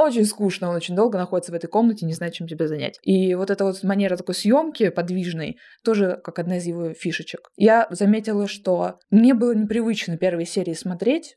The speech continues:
потому что какие-то вот эти диалоги как раз жамкатные, резко вырезанные. В этом антураже таком историческом. Это не то, что я привыкла от кино исторического. Обычно его снимают просто немножко по-другому.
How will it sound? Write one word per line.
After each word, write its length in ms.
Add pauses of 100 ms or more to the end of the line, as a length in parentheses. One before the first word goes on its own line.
(120)
потому 360
что 200
какие-то 380
вот 100
эти 140
диалоги 460
как 160
раз 160
жамкатные, 680
резко 320
вырезанные. 540 (120)
В 100
этом 220
антураже 540
таком 300
историческом. 840 (100)
Это 220
не 120
то, 160
что 180
я 60
привыкла 640
от 280 (120)
кино 380
исторического. 640
Обычно 360
его 220
снимают 360
просто 220
немножко 280
по-другому. 600